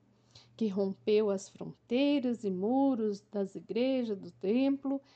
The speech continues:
atravessou para outras margens,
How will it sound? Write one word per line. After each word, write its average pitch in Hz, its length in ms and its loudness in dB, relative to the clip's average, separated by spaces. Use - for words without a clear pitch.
atravessou 247 800 0
para 269 360 4
outras 277 640 0
margens, 214 920 -6